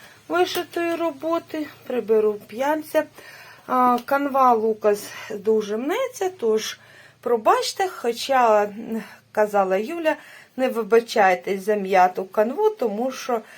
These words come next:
ми всі, м, цей, <laughs> це робочий процес, і я прати і прасувати не буду, допоки не вишию.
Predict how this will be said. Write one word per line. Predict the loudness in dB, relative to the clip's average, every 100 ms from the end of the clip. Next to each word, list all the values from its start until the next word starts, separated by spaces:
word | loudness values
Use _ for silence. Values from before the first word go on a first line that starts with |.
| -20 -20 _ -4
ми | -2 0 -2 -4
всі, | -6 -10 -12 -12 -12 -10 -8 -6 -4
м, | -6 -6 -6 -4 -6 -6
цей, | -2 -2 0 -2 -2 0 -2 -2 -4 -4
<laughs> | -10 -10 -14 -16 -14 0
це | 2
робочий | 2 0 2 2 2 -4
процес, | -4 0 0 0 -2 0 0 -4
і | -8 -8 -2
я | 2 2
прати | 2 2 2 -2
і | -4
прасувати | -2 -6 -6 -2 2 2 0
не | -6 -6
буду, | -4 -4 -4
допоки | -2 -4 -2 -4 -4 -4 -6
не | -4 -4 -4
вишию. | -4 -4 -4 -6 -10 -10 -8 -10